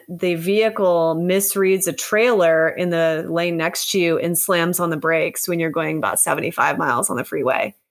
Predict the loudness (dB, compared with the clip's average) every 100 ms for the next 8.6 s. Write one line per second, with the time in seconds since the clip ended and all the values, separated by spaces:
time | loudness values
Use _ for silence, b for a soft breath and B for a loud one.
0 | _ _ _ -2 0 0 2 2 4 2
1 | 2 -4 -6 -6 -6 -8 _ _ _ _
2 | -6 -2 2 2 2 0 0 -2 -4 -4
3 | -2 2 4 4 0 -6 _ _ _ _
4 | _ _ -2 0 2 2 2 0 0 0
5 | -2 -4 _ _ -8 -4 -2 -2 0 0
6 | 0 0 -2 -2 -2 0 0 -2 -2 0
7 | 2 2 0 0 -2 -4 -2 -4 -4 -4
8 | -2 -2 -2 -4 -4